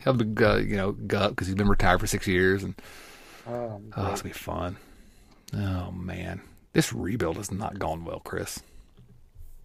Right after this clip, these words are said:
Speaker 1: <laughs>
Speaker 2: No, not when you, not when you put it that way.
Speaker 1: <laughs>
Speaker 2: If you start, if you care about, like, you know, winning games and stuff, no, it hasn't.
Speaker 1: You know, is it, what's crazier?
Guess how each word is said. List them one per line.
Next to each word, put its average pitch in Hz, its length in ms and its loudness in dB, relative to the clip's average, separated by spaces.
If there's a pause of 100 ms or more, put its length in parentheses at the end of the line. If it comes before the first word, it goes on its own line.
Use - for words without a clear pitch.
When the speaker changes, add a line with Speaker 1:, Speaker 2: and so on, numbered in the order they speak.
(180)
Speaker 1:
<laughs> - 200 -14
Speaker 2:
No, 208 360 8 (120)
not 147 280 4
when 143 120 2
you, 143 100 2
not 151 260 0
when 151 120 2
you 127 40 4
put 147 140 8
it 127 80 8
that 135 220 8
way. 101 200 4 (840)
Speaker 1:
<laughs> - 0 -
Speaker 2:
If - 300 0 (160)
you - 80 2
start, - 360 2 (520)
if 139 280 6
you 143 120 10
care 151 280 12
about, 139 380 12
like, 123 220 8 (100)
you 120 140 2
know, 113 160 2
winning 120 420 4
games 117 460 8
and 101 100 4
stuff, - 460 8
no, 117 200 12
it 107 60 10
hasn't. 101 400 6 (1120)
Speaker 1:
You 165 140 12
know, 170 100 12
is 160 180 12
it, - 200 10 (680)
what's 214 220 10
crazier? - 560 8